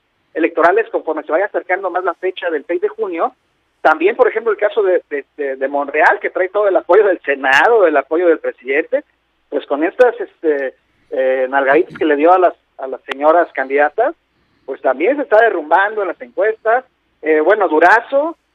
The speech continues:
por hacer una pésima gestión como secretario de Seguridad Pública, este, federal,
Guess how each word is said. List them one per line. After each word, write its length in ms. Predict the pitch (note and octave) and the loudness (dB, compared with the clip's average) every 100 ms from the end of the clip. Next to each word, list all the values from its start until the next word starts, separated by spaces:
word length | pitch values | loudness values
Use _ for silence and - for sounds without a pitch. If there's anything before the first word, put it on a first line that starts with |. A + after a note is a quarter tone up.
| _ | _
por 160 | D#3 | -4
hacer 220 | D3 G3 G#3+ | -2 -2 -4
una 220 | G3 D#3+ | -2 0
pésima 360 | A3+ A#3 A#3 | -2 -2 -6
gestión 340 | - - - F#3+ | -6 -8 -8 -6
como 220 | F#3+ E3 | -4 -6
secretario 420 | D3 - E3+ F3+ | -8 -8 -2 -2
de 60 | - | -4
Seguridad 280 | C3 D3 E3+ | -2 -2 0
Pública, 460 | F4+ E4+ - C3+ - _ _ | -2 -2 -2 -4 -4 _ _
este, 320 | C3+ B2+ C3+ | -12 -6 -4
federal, 560 | A#2+ C#3 C#3+ E3 G3 F#4+ | 0 2 6 6 6 2